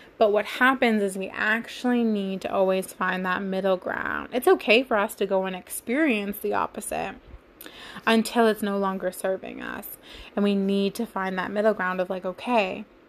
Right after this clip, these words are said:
hmm, yeah, this is who I am, but this is no longer what I want for my story. I want to be, you know, open and receptive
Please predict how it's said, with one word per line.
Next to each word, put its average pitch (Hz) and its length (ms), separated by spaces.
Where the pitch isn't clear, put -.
hmm, 247 260
yeah, 254 300
this 208 240
is 220 180
who 247 120
I 233 140
am, 220 600
but 208 800
this 233 200
is 226 200
no 208 360
longer 202 460
what 190 180
I 190 120
want 185 340
for 196 100
my 185 180
story. - 720
I 214 240
want 208 360
to - 120
be, 196 460
you 196 120
know, 185 380
open 196 920
and 196 460
receptive 220 1160